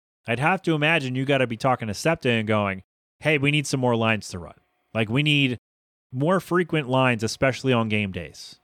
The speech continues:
Like, this is what we need to do. How do we make this happen? Like, is it money? Do we need to bring people in? Whatever. But we need to get some more lines here because for this to work, we all kinda gotta pull in and figure out what's going on. And so I hope they're having those conversations,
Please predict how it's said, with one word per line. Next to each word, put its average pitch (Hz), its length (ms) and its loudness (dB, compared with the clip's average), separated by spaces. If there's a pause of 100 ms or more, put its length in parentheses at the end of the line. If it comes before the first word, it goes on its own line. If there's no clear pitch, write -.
Like, 104 200 -4
this 127 200 0
is 135 120 -4
what 139 140 2
we 131 100 2
need 131 160 0
to 117 60 -4
do. 107 460 0 (1040)
How 151 160 2
do 139 80 4
we 139 80 4
make 131 140 0
this 117 160 -4
happen? 95 360 -2 (260)
Like, 101 180 -4
is 104 120 -2
it 117 100 2
money? 156 540 0 (140)
Do 107 120 -4
we 110 120 -2
need 117 480 0
to 107 360 0
bring 117 260 -4
people 123 340 -2
in? 151 240 0
Whatever. 117 640 -2 (280)
But 113 100 -2
we 127 140 0
need 156 140 2
to 151 80 2
get 147 140 2
some 143 160 -4
more 139 160 2
lines 123 360 0
here 101 320 -4 (280)
because 113 800 0 (340)
for 139 160 -2
this 156 240 -2
to 196 100 0
work, 202 280 0
we 139 140 0
all 151 140 2
kinda 143 260 -2
gotta 135 180 2
pull 143 300 0
in 120 280 0 (360)
and 113 140 -4
figure 127 300 0
out 117 120 2
what's 113 140 -10
going 110 280 0
on. 107 180 0
And 98 120 -10
so 120 120 0
I 123 120 2
hope 156 220 -2
they're 160 120 0
having 139 300 0
those 123 160 -6
conversations, 113 840 -2